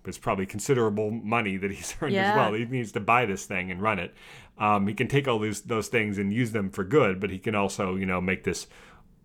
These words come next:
Speaker 1: one small change, just like what this one kid calls him, if not everybody else, as a way of reflecting the fact that he's gotten back in touch with who he used to be. So,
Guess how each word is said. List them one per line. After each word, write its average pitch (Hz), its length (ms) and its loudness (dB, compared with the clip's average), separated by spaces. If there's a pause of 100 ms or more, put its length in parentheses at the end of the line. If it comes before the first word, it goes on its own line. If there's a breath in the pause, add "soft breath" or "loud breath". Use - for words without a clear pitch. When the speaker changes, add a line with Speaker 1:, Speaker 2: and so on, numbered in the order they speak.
(140)
Speaker 1:
one 113 280 4
small 113 340 4
change, 98 420 4
just 98 200 -8
like 101 220 0
what 104 120 0
this - 220 -6 (280)
one 113 300 2
kid 110 220 2
calls 95 280 0
him, 104 60 0
if 95 120 -2
not 101 180 2
everybody 92 380 0
else, 85 260 2
as 85 80 -8
a 92 40 -4
way 90 220 -2
of 85 360 -6
reflecting 98 520 2
the 82 60 -6
fact 90 280 4
that 85 100 -2
he's 82 180 -4
gotten 85 280 2
back 82 240 4
in 78 80 -8
touch 85 240 -2
with 87 100 -2
who 87 120 -2
he 80 100 -6
used 78 200 -6
to 78 60 -8
be. 73 160 -4
So, 76 260 -8